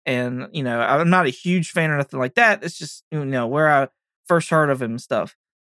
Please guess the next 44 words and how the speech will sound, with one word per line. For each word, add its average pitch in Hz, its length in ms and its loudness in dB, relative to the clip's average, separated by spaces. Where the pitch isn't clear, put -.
But, 190 180 4
like, 170 380 2
I, 196 180 0
I 240 140 2
don't 160 140 0
know. 127 180 0
I 220 140 2
go 220 200 4
back 170 420 2
to, 131 600 -2
uh, 113 220 -14
Ben 165 300 0
Affleck, 170 580 0
everybody 180 400 2
shit 175 380 -2
all 170 260 2
over 185 200 2
that 175 200 2
first 160 260 0
Daredevil. 131 680 0
And 147 100 -2
I'm 170 120 2
like, 160 180 0
it 147 80 -4
wasn't 196 240 0
Ben 160 100 2
Affleck's 151 380 -2
fault 135 320 0
that 131 120 -10
that 131 140 -2
Daredevil 127 500 -2
was 120 180 -6
not 131 180 -4
that 123 160 -4
great. 120 320 -4
Like, 143 180 0
Ben 180 140 2
Affleck 202 420 2
wasn't 156 220 0
out 156 180 0
there 139 160 -2
sitting 160 220 -4
there 151 120 -2
saying, 147 300 -2